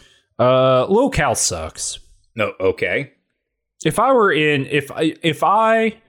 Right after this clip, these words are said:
Speaker 1: here I am, I'm on the Something Awful thread.
Speaker 2: Okay.
Speaker 1: It's, it's twenty thirteen.
Speaker 2: Uh-huh.
Speaker 1: The pause is gigafied.
Speaker 2: Uh-huh.
Speaker 1: I would simply write Lil Cal out of this thing. <laughs>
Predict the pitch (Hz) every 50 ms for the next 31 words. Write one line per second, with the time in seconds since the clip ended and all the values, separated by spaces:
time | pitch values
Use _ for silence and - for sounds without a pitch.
0 | _ _ _ _ _ _ _ _ _ _ _ _ _ _ _ _ _ _ _ _
1 | _ _ _ _ _ _ 127 135 151 143 135 123 110 104 95 85 82 87 90 101
2 | 110 110 110 107 104 - 117 107 95 - 90 80 76 - - 78 - - - -
3 | - - - 113 98 - - 92 107 95 95 - - - - - - _ - 101
4 | 104 95 - - - - - 139 - - - 123 113 107 101 - 101 92 - -
5 | - - - 104 - _ - 113 104 90 87 82 85 90 _ _ _ _ _ _
6 | _ _ _ _ - 113 117 - - - 131 131 127 123 113 110 92 95 87 104
7 | 113 95 87 - - 82 78 73 71 73 73 - _ _ _ _ _ - 117 90
8 | 90 87 80 90 101 _ _ _ _ _ _ _ _ _ _ _ _ _ _ -
9 | 123 123 113 113 - - 117 101 - 101 90 95 90 85 - 92 90 85 - -
10 | 87 85 82 82 82 82 80 78 - - - - - - - 160 175 160 - -
11 | - - - - - - -